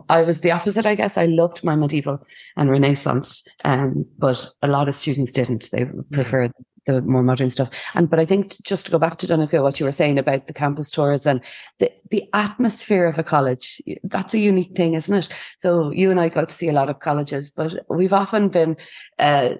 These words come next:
Speaker 1: sort of on the same page about the atmosphere of it. And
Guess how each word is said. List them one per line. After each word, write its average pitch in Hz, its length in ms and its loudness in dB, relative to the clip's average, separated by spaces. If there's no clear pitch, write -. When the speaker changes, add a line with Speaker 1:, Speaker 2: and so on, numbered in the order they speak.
Speaker 1:
sort 165 180 -2
of 160 80 2
on 160 160 4
the 156 80 0
same 156 300 0
page 156 280 -2
about 147 200 -6
the - 80 -8
atmosphere 165 600 -2
of 127 120 0
it. 123 160 0
And 117 260 0